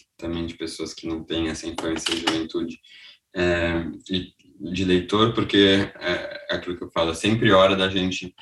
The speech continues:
começar o hábito, criar o hábito, né? Então, não tem idade certa. Lógico que, que ser criança leitora sempre vai ajudar, mas tem muita criança leitora que deixa depois de ler, ah, quando vira adulto. Isso que você falou,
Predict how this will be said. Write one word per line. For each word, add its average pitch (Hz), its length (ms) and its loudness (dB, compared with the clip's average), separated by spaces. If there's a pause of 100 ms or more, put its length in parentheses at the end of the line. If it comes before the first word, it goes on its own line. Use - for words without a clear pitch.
(440)
começar 92 760 0
o 87 80 0
hábito, 95 400 4
criar 87 240 2
o 82 80 4
hábito, 87 380 0
né? 82 140 -4
Então, 80 220 -6
não 82 140 -6
tem 85 440 -6
idade 82 360 -2
certa. - 560 -8 (380)
Lógico 80 300 -6
que, 87 280 -6
que 95 120 -14
ser 85 260 -4
criança 82 380 -4
leitora 82 400 -4
sempre 82 320 -8
vai 87 280 0 (340)
ajudar, 92 540 2
mas 87 140 -2
tem 98 120 0
muita 98 260 0
criança 98 320 2
leitora 95 280 4
que 98 120 -4
deixa 92 280 4
depois 90 360 0
de 90 80 -2
ler, 85 300 0 (460)
ah, 90 640 4 (880)
quando 107 200 2
vira 117 140 8
adulto. 117 320 2
Isso 127 180 0
que - 120 -10
você 113 260 -2
falou, 98 500 2